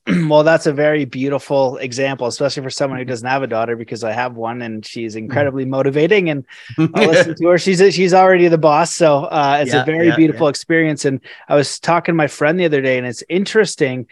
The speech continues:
Speaker 1: even in, like, the spirituality community, quote unquote, or the yoga community or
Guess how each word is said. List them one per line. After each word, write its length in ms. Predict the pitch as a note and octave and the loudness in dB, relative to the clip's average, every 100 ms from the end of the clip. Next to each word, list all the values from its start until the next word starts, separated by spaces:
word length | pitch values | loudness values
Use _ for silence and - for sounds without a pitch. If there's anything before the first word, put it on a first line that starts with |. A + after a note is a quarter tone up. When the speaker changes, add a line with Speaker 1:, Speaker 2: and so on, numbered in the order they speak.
| - - - - | -20 -20 -20 -16
Speaker 1:
even 400 | G3+ F#3 G3+ G#3+ | -2 0 2 0
in, 100 | G3 | 0
like, 220 | E3+ D#3+ | -2 -2
the 80 | D3 | -6
spirituality 1040 | - - D#3+ D#3+ - C3+ B2+ D3 D#3 D3 | -4 0 2 2 0 -2 0 0 0 -4
community, 520 | - C3 A#2+ A2+ A#2+ | -6 -10 -10 -8 -10
quote 260 | A2+ C#3 B2+ | -4 0 0
unquote, 500 | A#2+ - A#2+ A#2 A2+ | -2 -6 -2 -2 -4
or 60 | A2+ | -8
the 100 | A#2+ | -4
yoga 300 | B2+ B2+ B2 | -4 -4 -8
community 640 | - B2 A#2+ A#2+ A#2+ A#2 | -10 -8 -6 -6 -4 -4
or 160 | A2 | -4